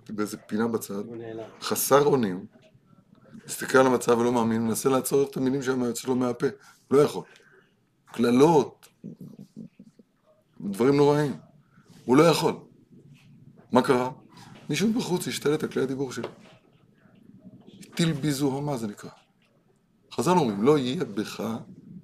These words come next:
Speaker 1: אל זר." כוח זר כבש,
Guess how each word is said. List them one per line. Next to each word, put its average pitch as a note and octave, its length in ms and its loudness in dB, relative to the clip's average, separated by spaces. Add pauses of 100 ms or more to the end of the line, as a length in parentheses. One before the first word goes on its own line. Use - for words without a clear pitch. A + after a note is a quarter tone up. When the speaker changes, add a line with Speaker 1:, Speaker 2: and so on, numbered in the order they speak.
(160)
Speaker 1:
אל G#2+ 240 -4
זר." D3+ 220 -6 (1000)
כוח G#3+ 440 -2
זר G#2+ 300 -6 (720)
כבש, - 840 4